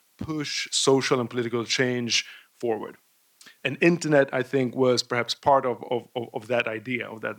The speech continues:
that narrative. Nowadays, obviously, and we have touched about, touched upon this with the fragmentation on, and, uh,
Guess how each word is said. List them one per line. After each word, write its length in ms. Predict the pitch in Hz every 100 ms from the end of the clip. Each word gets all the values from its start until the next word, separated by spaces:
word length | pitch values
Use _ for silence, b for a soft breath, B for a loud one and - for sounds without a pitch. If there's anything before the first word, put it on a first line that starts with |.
| _
that 160 | 113 107
narrative. 400 | 110 113 113 120 110 _ _ _ _ _ _ _ _ B B B
Nowadays, 520 | 135 214 214 143 127
obviously, 540 | 127 123 123 - 123 123
and 160 | 123
we 80 | 127
have 140 | 127 120 _
touched 260 | - 156 -
about, 360 | 139 131 123 _ _
touched 220 | - 160 160
upon 240 | - 127
this 180 | 117 107
with 220 | 117 113 -
the 180 | 123 113
fragmentation 800 | - 120 120 - 139 135 127
on, 260 | 120 113 113
and, 340 | 127 113 110 113
uh, 160 | 110